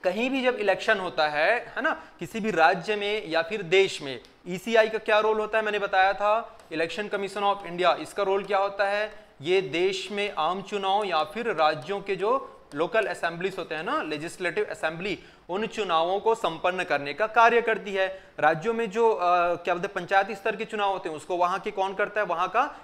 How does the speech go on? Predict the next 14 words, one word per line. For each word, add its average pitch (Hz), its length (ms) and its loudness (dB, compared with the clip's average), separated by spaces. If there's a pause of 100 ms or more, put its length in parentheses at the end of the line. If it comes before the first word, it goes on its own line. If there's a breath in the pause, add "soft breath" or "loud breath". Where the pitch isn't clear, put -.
(120)
स्टेट 247 300 0
इलेक्शन 240 340 -2
कमीशन 214 340 -4
करता 202 260 0
है। 185 180 0 (220 loud breath)
But 160 160 2
ईसीआई 220 360 0
जो 220 80 2
होता 214 160 0
है, 208 120 2
भारत 170 400 4
का 214 60 6
ईसीआई 180 460 0
यानी 190 380 -4